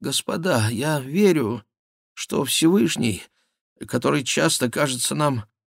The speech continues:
глухим и равнодушным к земным делам, напротив, неотступно следит за нами своим всевидящим оком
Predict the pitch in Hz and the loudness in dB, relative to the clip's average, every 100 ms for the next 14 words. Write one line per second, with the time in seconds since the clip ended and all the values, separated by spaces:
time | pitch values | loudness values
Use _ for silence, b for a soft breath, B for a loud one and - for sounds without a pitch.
0 | _ _ - 139 147 - 202 170 139 139 | _ _ -2 2 2 2 2 2 2 0
1 | 143 139 147 147 170 160 139 120 92 123 | 0 2 0 2 2 2 0 0 0 0
2 | 143 151 139 123 165 180 143 - _ _ | 0 0 0 0 2 2 2 -4 _ _
3 | _ _ _ _ - 156 170 190 190 160 | _ _ _ _ 0 2 4 6 6 4
4 | 170 - _ _ _ _ 147 175 165 - | 0 -2 _ _ _ _ 2 2 2 6
5 | 185 175 127 147 - 139 156 127 110 131 | 8 8 4 0 0 2 2 2 0 0
6 | 175 170 147 110 - - 151 160 123 - | 2 2 0 -2 -4 2 6 6 4 0
7 | 156 165 143 127 139 156 202 185 147 120 | 4 4 2 -2 0 4 4 4 0 0